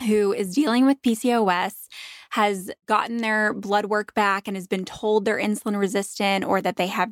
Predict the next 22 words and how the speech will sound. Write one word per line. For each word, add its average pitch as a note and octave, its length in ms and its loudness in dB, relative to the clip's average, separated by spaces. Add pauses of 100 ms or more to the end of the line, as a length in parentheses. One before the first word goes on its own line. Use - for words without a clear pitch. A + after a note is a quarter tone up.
prediabetes, G3+ 960 2
whatever F#3+ 340 0
it G#3 100 -2
may G#3 120 2
be, F#3+ 380 0 (420)
I G#3 200 0
understand G#3+ 840 0
the F#3+ 80 0
fear G#3 640 2 (100)
that - 180 2
surrounds G3 580 0
many G3+ 240 2
types F#3+ 380 -2
of F#3+ 100 -4
foods G3 540 2
because G#3 400 -2
you G#3 100 4
don't G3 380 0
want G3 420 0
to - 260 -2
exacerbate G3 880 -4
that, F3+ 240 -2